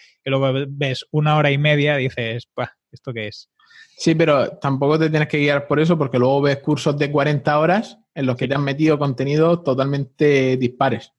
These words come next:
Speaker 2: entre
Speaker 1: Paja,
Speaker 2: sí.
Speaker 1: sí, sí, también. Sí, sí. Hay, hay que encontrar ese, ese equilibrio.
Speaker 2: Hay que investigar mucho.
Speaker 1: Sí, yo, por ejemplo, también tengo cursos de Creana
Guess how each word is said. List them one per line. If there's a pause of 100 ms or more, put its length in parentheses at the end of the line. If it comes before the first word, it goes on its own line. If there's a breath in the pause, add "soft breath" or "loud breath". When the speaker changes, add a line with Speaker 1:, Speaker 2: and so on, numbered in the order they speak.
(120)
Speaker 2:
entre
Speaker 1:
Paja,
Speaker 2:
sí.
Speaker 1:
sí,
sí,
también.
Sí,
sí.
Hay,
hay
que
encontrar
ese,
ese
equilibrio. (160)
Speaker 2:
Hay
que
investigar
mucho. (340)
Speaker 1:
Sí,
yo,
por
ejemplo,
también
tengo
cursos
de
Creana